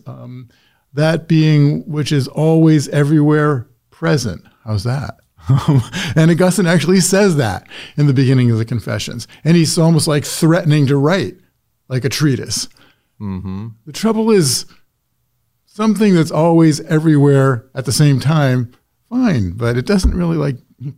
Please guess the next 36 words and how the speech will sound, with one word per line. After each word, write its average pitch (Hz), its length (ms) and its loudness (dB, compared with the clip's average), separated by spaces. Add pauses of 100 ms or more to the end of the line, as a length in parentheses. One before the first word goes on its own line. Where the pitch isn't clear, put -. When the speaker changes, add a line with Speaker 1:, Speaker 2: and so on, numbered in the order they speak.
Speaker 1:
get 185 180 -8
to - 80 -2
me, 107 160 -2
sort 131 300 -4
of. 123 80 -2
<laughs> - 40 -4
I - 460 -4
mean, 233 160 4
it's 220 160 -2
true. 262 560 0 (440)
And 175 420 0 (220)
you 170 180 -4
are 240 240 0
praising 147 460 2
God 104 440 -4
by 127 160 -2
calling 117 480 -2
God 104 360 -4
that. 95 360 -6 (600)
Um, 120 460 -18 (200)
but 156 420 -2 (760)
on 160 140 2
the 175 140 4
other 202 180 2
hand, 139 340 4 (420)
instead 190 300 0
of 180 100 0
asking 151 460 0
just 131 300 0
then, 131 280 2
"What 135 300 0
is 156 260 2
God?" 104 340 -4
which 107 160 -8
Augustine 120 360 -6
asks, 131 400 -8